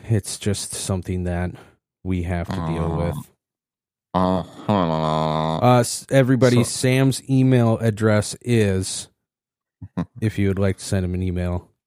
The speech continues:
Speaker 1: Uh, no, you can participate. I sent you an email. You can participate in weekly picks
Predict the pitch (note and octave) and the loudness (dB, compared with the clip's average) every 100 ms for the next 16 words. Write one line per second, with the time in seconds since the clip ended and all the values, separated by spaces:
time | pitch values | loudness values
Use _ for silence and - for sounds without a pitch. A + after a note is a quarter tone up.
0 | _ _ _ G#2 - A#2+ A#2 A#2+ C3 A#2+ | _ _ _ -8 4 6 6 6 6 6
1 | B2+ C#3 D#3 C3 B2+ A#2+ - A#2 - B2+ | 6 6 4 6 4 2 4 2 6 4
2 | A#2+ - B2+ A#2 A#2 - C3 F#2+ F2 E2+ | 4 4 4 4 2 0 -2 -2 -4 -2
3 | F2 - _ _ _ B2 C#3+ C#3 C3+ A#2+ | -4 -6 _ _ _ 2 4 4 4 4
4 | - D#3 C#3+ - C#3+ C#3 B2 A2+ A2 G#2+ | 2 0 0 2 4 2 2 2 2 0
5 | A2+ G#2+ B2 B2+ B2+ G#2 - C#3 C3 - | -2 0 0 0 0 0 2 4 4 2
6 | - - | -8 -12